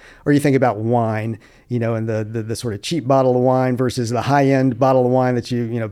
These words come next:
paying ten dollars for one and seventy for the other. And the, the fact is, most of us can't really taste the difference. In fact, most experts can't really even taste the difference. There's research to, to show this,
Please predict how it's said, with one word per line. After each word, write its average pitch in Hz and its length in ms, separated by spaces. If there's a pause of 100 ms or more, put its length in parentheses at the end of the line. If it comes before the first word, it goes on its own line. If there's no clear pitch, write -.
(100)
paying 113 320 (180)
ten 139 180
dollars 123 280
for - 160
one 123 280
and 110 220
seventy 135 420
for 123 120
the 120 140
other. 131 340 (300)
And 160 120
the, 160 200
the 165 80
fact 165 300
is, 107 120
most 117 300
of 98 80
us 98 100 (200)
can't - 280
really 104 220
taste 101 280
the 113 60
difference. 107 320
In 120 80
fact, 123 200
most 143 180 (100)
experts 110 420
can't 117 220
really 120 180
even 117 120
taste 120 220
the 135 80
difference. 120 260
There's 113 160
research 123 520
to, 120 120
to 120 140
show 165 260
this, 131 300